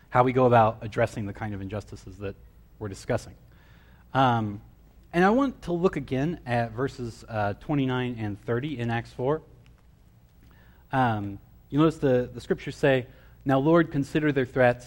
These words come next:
and enable your servants to speak your word with great boldness. Stretch out your hand to heal and perform signs and wonders through the name of your holy servant Jesus." And I think it's, it's easy to miss, um, to kind of keep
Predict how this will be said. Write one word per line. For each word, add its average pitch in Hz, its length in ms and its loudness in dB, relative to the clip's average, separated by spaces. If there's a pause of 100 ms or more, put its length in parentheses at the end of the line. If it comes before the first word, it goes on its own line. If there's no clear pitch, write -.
(460)
and 131 100 -2
enable 143 300 2
your 127 140 -2
servants 120 440 -6
to 113 120 -14
speak - 320 -12
your 120 120 -4
word 110 240 -4
with 104 160 -12
great 107 240 -6
boldness. - 460 -18 (500)
Stretch 156 360 2
out 170 100 6
your 139 100 0
hand 131 200 0
to 123 60 -4
heal 98 360 -12 (260)
and 104 140 -10
perform 110 340 -6
signs 135 360 0
and 127 160 0
wonders 104 340 -6
through 110 160 -8
the 104 60 -8
name 107 380 -4
of 110 160 -8
your 104 140 -8
holy 101 240 -8
servant 98 380 -12
Jesus." 95 320 -14 (2000)
And 139 160 0
I 151 60 2
think 185 220 -2
it's, - 200 -8 (300)
it's 135 260 -12
easy 185 300 -6
to 139 80 -4
miss, 123 560 0 (340)
um, 104 480 -2 (1080)
to - 80 -14
kind 147 240 -4
of 107 100 -8
keep 147 220 -8